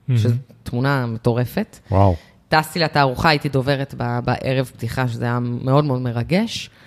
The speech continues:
Speaker 2: אני חוזרת, ואני מדברת שם עם כמה חבר'ה שאומרים לי, "את צריכה וי כחול באינסטגרם, ומה עם המדיה שלך?" וזה. ואני לוקחת החלטה לטפל בעניין הזה אחת ולתמיד, למצוא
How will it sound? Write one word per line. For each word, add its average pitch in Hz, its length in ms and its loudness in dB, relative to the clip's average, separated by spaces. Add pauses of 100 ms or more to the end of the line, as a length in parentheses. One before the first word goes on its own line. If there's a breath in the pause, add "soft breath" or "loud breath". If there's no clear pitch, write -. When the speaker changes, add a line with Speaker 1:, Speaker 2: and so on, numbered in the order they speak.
(360 loud breath)
Speaker 2:
אני 123 140 -2
חוזרת, 202 720 2
ואני 131 280 2
מדברת 135 300 2
שם 131 100 -2
עם 123 60 -4
כמה 143 200 -2
חבר'ה 185 300 0
שאומרים 160 280 0
לי, 160 60 0 (100)
"את 156 60 -4
צריכה - 280 -4
וי 233 80 -4
כחול 254 320 0
באינסטגרם, 254 720 -2
ומה 220 220 2
עם 277 120 0
המדיה 277 320 2
שלך?" - 300 -6
וזה. 240 240 -2 (580 soft breath)
ואני 143 100 -2
לוקחת 202 360 0
החלטה 180 320 0
לטפל 190 340 2
בעניין 175 300 2
הזה 185 160 2
אחת 180 260 0
ולתמיד, 170 480 2
למצוא 190 440 2